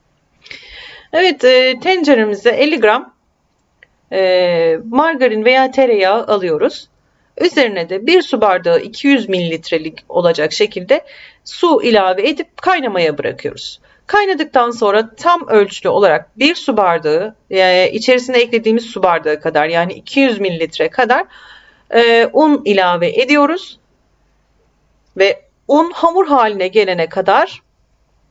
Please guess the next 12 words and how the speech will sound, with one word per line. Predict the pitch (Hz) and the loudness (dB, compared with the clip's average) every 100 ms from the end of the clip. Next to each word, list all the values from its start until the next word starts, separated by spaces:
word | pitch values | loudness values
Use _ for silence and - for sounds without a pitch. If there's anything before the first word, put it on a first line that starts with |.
| _ _ _ | _ _ _
kaşık | 294 294 311 220 | -2 -2 -4 -2
yardımıyla | 202 185 180 175 170 160 240 277 | 0 2 0 -4 -6 -2 0 2
eze | 269 240 254 | 0 4 2
eze | 208 - 294 - - - - - | 2 2 -2 -2 -14 -20 -20 -2
karıştırıyoruz. | 370 339 - 302 254 185 247 - - _ _ _ _ _ _ - | -2 -2 -4 0 2 2 0 -4 -10 _ _ _ _ _ _ -2
Gördüğünüz | 349 233 226 208 202 | 0 2 0 0 -2
gibi | 226 | -2
hemen | 269 302 285 226 | 0 2 2 0
de | 190 | -2
topa-, | - 202 - 196 190 185 | -4 -6 0 0 2 2
e, | 190 190 190 | 2 4 2
toparlanıyor. | 202 226 226 233 285 285 | 0 0 2 2 0 0